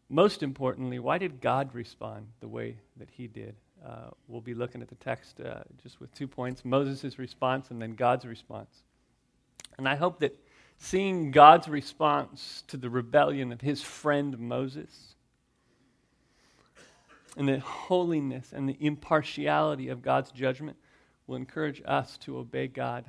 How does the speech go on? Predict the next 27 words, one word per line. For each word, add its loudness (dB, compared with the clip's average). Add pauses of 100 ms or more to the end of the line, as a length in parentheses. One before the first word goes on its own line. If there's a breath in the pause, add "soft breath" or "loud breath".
humbly -10
at -6
all 0
times -14 (760 soft breath)
and -12
cause 2
us 2
to -12
be -4
thankful -2
that -4
we -6
are 4
impartially -2
judged -6 (580)
according -4
to -6
the -12
perfect -8
righteousness -6
of -14
our -6
Lord -12
and -18
Savior, -14
Jesus -20
Christ. -18